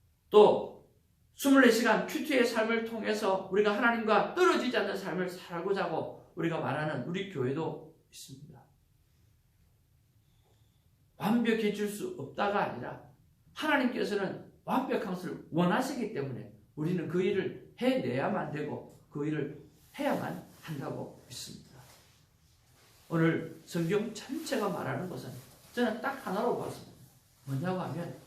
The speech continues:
너희는 세상 밖의 사람이 아니, 교회 밖의 사람이 아니다. 교회 안의 사람이다. 그렇기 때문에 너희들은 성결해야 되고 깨끗해야 되고 오늘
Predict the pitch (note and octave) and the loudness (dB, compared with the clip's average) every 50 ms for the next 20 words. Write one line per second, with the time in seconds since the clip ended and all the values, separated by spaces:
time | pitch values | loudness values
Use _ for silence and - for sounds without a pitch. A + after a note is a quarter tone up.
0 | - - - - _ - D#3 G3 G#3 - D#3+ F#3 F#3 - - - - - - - | -20 -20 -20 -20 _ -4 -2 0 0 0 -2 -4 -6 -6 -10 -14 -16 -20 -20 -20
1 | - - - _ _ _ _ _ - - - D#3 D3+ D3+ E3 G3+ G#3+ G#3+ G#3+ - | -20 -20 -20 _ _ _ _ _ -20 -18 -14 -12 -12 -10 -8 -8 -8 -8 -8 -10
2 | - - - _ _ _ _ _ _ _ _ _ _ _ _ _ - G#3+ - - | -16 -20 -20 _ _ _ _ _ _ _ _ _ _ _ _ _ -16 -16 -12 -8
3 | G3+ F#3 F#3 - C3 C3 C3+ C#3 D#3 D#3+ - - - - - B2+ - - - - | -8 -8 -8 -8 -12 -16 -16 -14 -16 -16 -16 -16 -18 -16 -16 -18 -18 -20 -20 -20
4 | _ _ _ _ _ - D3 C#3 D#3+ F#3+ G3+ G3 G#3 A#3+ B3+ - G#3+ - - - | _ _ _ _ _ -6 -2 0 0 0 -2 -2 -6 -8 -8 -10 -10 -12 -12 -14
5 | - D3 E3+ F3+ - - - - - - - - - _ _ _ - _ - - | -14 -12 -12 -12 -14 -14 -18 -18 -18 -20 -20 -20 -20 _ _ _ -20 _ -20 -20
6 | - - - C#3 C3+ B2+ E3 E3 E3 F3 - - - - - - A3 A#3 A3 G3 | -20 -14 -10 -6 -4 -4 -4 -4 -6 -8 -14 -18 -20 -12 -8 -6 -4 -4 -4 -6
7 | F#3 - - C3+ B2 - - - - - - - - - - - - - - - | -8 -10 -12 -14 -14 -14 -14 -14 -16 -18 -20 -20 -20 -20 -20 -20 -20 -20 -20 -20
8 | - - - - - - - - B3 C4 B3+ G#3+ - - E3 - - - F#3 - | -20 -20 -20 -20 -20 -14 -6 -4 -4 -2 -2 -6 -6 -8 -8 -8 -6 -8 -8 -10
9 | - - - - - - - - D#3 G3 G#3 - - D#3+ F#3 F#3 - - - - | -10 -14 -16 -20 -20 -20 -8 0 4 4 4 4 2 -2 -4 -4 -6 -8 -14 -18
10 | - - _ _ - - - - F3+ E3+ F3 F#3 G#3 G#3 G#3+ G#3+ F#3+ - - - | -20 -20 _ _ -20 -20 -10 -8 -6 -4 -2 0 0 0 0 -2 -4 -6 -6 -10
11 | - - - - - - _ _ _ _ - - - - - - - - - A#3 | -12 -12 -14 -16 -20 -20 _ _ _ _ -14 -14 -14 -10 -10 -10 -10 -8 -6 -6
12 | F#3+ - - A2 A#2 - - - - _ _ _ _ _ _ _ _ - C3+ C3 | -6 -4 -6 -8 -10 -12 -14 -18 -20 _ _ _ _ _ _ _ _ -6 -4 -4
13 | C#3 C#3+ C#3 - - | -4 -4 -6 -8 -12